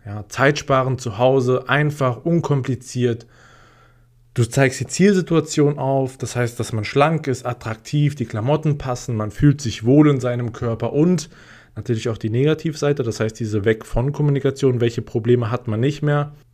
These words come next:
Man fühlt sich nicht mehr unwohl im eigenen Körper, beispielsweise, ja. Man hat nicht mehr diese unschöne Zahl auf der Waage stehen, ja, also weg von einem Problem.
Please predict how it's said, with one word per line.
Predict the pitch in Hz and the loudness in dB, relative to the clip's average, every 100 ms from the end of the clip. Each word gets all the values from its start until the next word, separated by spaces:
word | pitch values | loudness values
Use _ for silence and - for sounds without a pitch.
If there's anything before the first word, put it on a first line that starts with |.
| - - | -14 0
Man | 117 | 0
fühlt | 123 151 147 | 4 4 6
sich | 135 127 | 2 -2
nicht | 120 127 | -4 -2
mehr | 123 | 0
unwohl | 156 151 123 110 | 2 4 4 4
im | 101 | 2
eigenen | - 104 104 104 | -2 -4 -2 -4
Körper, | - 107 - 92 - _ | 0 0 0 -8 -12 _
beispielsweise, | - 95 101 - - 92 90 92 | -8 -8 -10 -16 -12 -12 -10 -8
ja. | 101 107 _ - _ _ _ _ _ | -8 -10 _ -20 _ _ _ _ _
Man | - 110 | -2 0
hat | 143 160 | 0 0
nicht | 147 147 | -2 0
mehr | 139 | 0
diese | 131 135 | 2 0
unschöne | 143 160 156 151 143 - | 2 0 0 2 2 0
Zahl | - 147 165 151 | -4 0 2 2
auf | 120 113 | 0 -2
der | 117 107 | -2 0
Waage | 110 113 104 | 0 0 -2
stehen, | - - 104 95 98 _ - | -6 -8 -8 -8 -14 _ -10
ja, | 107 113 | -8 -8
also | 110 110 | -8 -4
weg | 113 143 - | -2 -2 -2
von | 135 | -2
einem | 127 120 | -2 -2
Problem. | - 113 110 127 113 | -4 -4 2 2 2